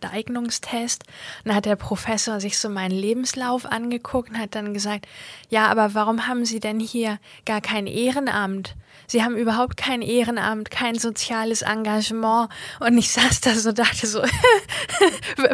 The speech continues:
w-, wann? Wann hätte ich das denn machen sollen?“ So, wenn man studiert und irgendwie zwei Jobs hat nebenher, damit man seine Miete zahlen kann,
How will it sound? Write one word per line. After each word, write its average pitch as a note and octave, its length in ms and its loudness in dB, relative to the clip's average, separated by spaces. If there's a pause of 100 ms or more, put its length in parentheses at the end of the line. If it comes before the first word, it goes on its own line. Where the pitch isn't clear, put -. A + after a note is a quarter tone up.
(120)
w-, B3 120 6 (120)
wann? D4 500 6 (300)
Wann B3+ 240 6
hätte C#4 240 4
ich C4 100 -2
das B3 240 2
denn G#3+ 220 2
machen D4 400 -2
sollen?“ G3+ 500 2
So, G3+ 240 -2 (320)
wenn A3+ 140 2
man G#3+ 160 4
studiert B3 560 2
und G#3+ 140 -2
irgendwie A3 440 -2
zwei G#3 360 -2
Jobs A#3+ 440 -2
hat A#3+ 180 -2
nebenher, G#3 680 -2
damit G3+ 260 -4
man G#3 160 -2
seine G3 280 -2
Miete B3+ 340 -2
zahlen G3 420 -6
kann, G#3 320 -8